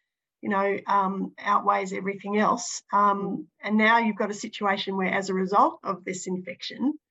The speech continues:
Speaker 1: most of the hu-, the hunters locked down, you know, so, I mean, even if Costco wanted to open, you know, <laughs> it couldn't, you know, so it's like this kind of insane, irrational mindset, um,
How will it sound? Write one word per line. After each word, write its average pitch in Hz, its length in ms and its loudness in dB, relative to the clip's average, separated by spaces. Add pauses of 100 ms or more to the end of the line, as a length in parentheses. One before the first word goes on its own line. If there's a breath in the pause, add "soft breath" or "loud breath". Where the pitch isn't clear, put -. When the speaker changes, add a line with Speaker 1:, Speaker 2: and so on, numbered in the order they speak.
(580)
Speaker 1:
most 214 300 -2
of 202 80 -8
the 180 60 2
hu-, 202 220 -2
the 202 120 0
hunters 202 460 0
locked 196 260 0
down, 233 520 0 (420 loud breath)
you 247 120 -8
know, 190 140 -2
so, 220 180 -2
I 220 80 6
mean, 233 220 2
even 226 280 0
if 214 120 -2
Costco 233 460 0
wanted 240 280 0
to 247 140 -4
open, - 340 -6
you 233 120 -10
know, 202 180 -2
<laughs> - 100 -14
it - 260 -6
couldn't, - 400 -4
you 262 80 0
know, 254 160 6
so 269 200 4
it's 277 160 2
like 277 200 6
this 254 160 -2
kind 254 300 2
of 226 100 -4 (460)
insane, 233 760 0
irrational 202 580 0
mindset, 185 580 0 (180)
um, 190 540 0